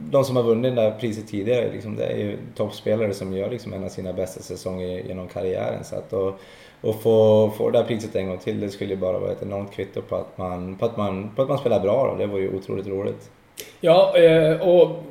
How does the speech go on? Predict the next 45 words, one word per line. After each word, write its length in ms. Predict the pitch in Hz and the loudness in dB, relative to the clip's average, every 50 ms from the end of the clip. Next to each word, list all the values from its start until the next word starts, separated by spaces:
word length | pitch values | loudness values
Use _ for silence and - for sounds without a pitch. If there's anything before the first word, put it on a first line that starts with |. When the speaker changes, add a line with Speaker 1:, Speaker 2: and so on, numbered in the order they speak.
| - 165 156 156 - - - - - - - 156 - - | -14 -14 -14 -14 -14 -16 -18 -20 -20 -20 -20 -20 -10 0
Speaker 2:
på 120 | - 190 | 4 6
ett 180 | 185 208 214 - | 8 8 6 6
sätt 200 | - 208 156 - | 6 4 4 4
så 80 | - | 0
kanske 300 | 170 - - - - 160 | -2 -2 -2 -2 -2 0
det 80 | 147 185 | 0 0
känns 300 | - - 147 - 160 - | -2 -2 -2 -4 -4 -4
nästan 240 | 185 170 - - 156 | -6 -6 -4 -6 -8
som 120 | - 143 - | -8 -8 -8
ännu 240 | - 135 139 185 226 | -6 -4 -4 -2 -2
lite 240 | 226 196 160 156 120 | -2 -2 -4 -6 -8
finare 360 | - 135 123 120 123 123 127 | -8 -8 -8 -6 -6 -4 -4
nu 180 | 165 220 202 | -2 -2 -2
också 200 | 139 - - 147 | -2 -2 -4 -6
när 120 | 123 127 139 - | -6 -6 -6 -6
alla 300 | 165 143 131 127 127 135 | -6 -6 -4 -4 -2 0
Speaker 1:
<laughs> 160 | 175 190 131 | 0 0 2
Speaker 2:
verkligen 260 | 127 117 - 147 139 | 0 0 0 0 0
är 60 | 143 135 | 0 0
involverade. 760 | 135 135 135 131 175 165 156 131 110 101 101 101 117 120 | -2 -2 -2 -2 -2 0 0 -2 -2 -4 -6 -10 -10 -8
Eh, 540 | 110 127 131 - - - - - - - - | -6 -4 -4 -6 -6 -10 -12 -12 -10 -8 -8
inte 180 | 156 135 - 147 | -6 -4 -4 -4
att 80 | 135 | -2
ta 80 | - 139 | -2 -2
bort 220 | 143 143 143 135 160 | 0 0 -2 -2 -2
någonting 380 | 143 131 131 123 139 131 127 | -4 -4 -4 -4 -4 -4 -4
utav 180 | 131 123 131 127 | -4 -4 -4 -4
det 120 | 131 131 | -4 -4
som 160 | 123 135 120 120 | -4 -4 -2 -2
hände 200 | 127 123 127 131 | -2 -2 -2 -2
förr. 280 | - 196 135 110 110 - - - | 0 0 0 0 -2 -4 -6 -6
Speaker 1:
Nej. 180 | 143 131 127 | -2 0 2
Speaker 2:
Men, 180 | 151 160 156 160 | 2 2 4 4
men, 260 | 160 156 147 143 143 143 | 4 4 4 2 0 0
men 100 | 156 151 | 2 2
det 60 | 160 | 4
är 60 | 170 165 | 4 4
klart 240 | 175 156 127 - | 4 2 2 0
att, 280 | 147 127 117 - - - | -2 -4 -4 -6 -6 -4
eh, 140 | 131 123 123 120 117 120 123 123 127 123 127 | -4 -4 -2 -4 -6 -8 -8 -10 -10 -8 -6
nu 100 | 135 131 | -6 -4
är 100 | 131 127 | -4 -4
det 60 | 127 | -4
verkligen 380 | 127 127 113 107 127 120 117 113 | -6 -6 -6 -8 -8 -8 -8 -8
alla 240 | 113 110 120 120 | -8 -10 -10 -10